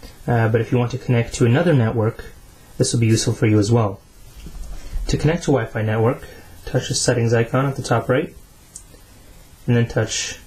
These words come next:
Wi-Fi. And if it's off, then touch the switch to turn it on. And then after a moment,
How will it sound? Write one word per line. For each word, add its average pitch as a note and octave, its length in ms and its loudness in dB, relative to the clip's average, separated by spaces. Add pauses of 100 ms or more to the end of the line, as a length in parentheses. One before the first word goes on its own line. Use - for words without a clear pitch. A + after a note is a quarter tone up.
(240)
Wi-Fi. B2+ 500 0 (2000)
And E3+ 140 2
if C3 80 0
it's - 140 -2
off, D#3+ 520 0 (200)
then B2+ 100 2
touch C3 240 0
the C3 60 -4
switch D3+ 380 0
to C3 60 -2
turn B2 200 0
it A#2 80 2
on. C#3 260 0 (2500)
And C#3 120 2
then C3+ 160 2
after C3 280 0
a - 20 2
moment, C3 380 0